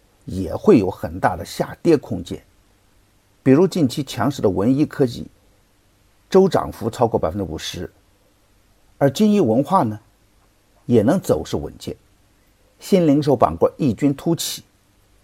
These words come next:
短线涨势凶猛，而高位走弱的股票呢，仍然是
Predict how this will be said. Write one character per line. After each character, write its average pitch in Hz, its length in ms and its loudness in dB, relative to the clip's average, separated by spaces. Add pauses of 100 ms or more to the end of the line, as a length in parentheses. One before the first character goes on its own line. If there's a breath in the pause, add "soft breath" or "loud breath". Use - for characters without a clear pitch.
(200)
短 113 180 6
线 120 220 0
涨 95 220 -4
势 - 120 -12
凶 113 240 0
猛， 98 160 -2 (800)
而 127 120 0
高 151 200 8
位 139 180 10
走 95 260 -2
弱 151 140 6
的 131 60 4
股 - 140 -8
票 87 220 -8
呢， 87 140 -8 (440)
仍 101 240 -4
然 104 260 0
是 110 300 -6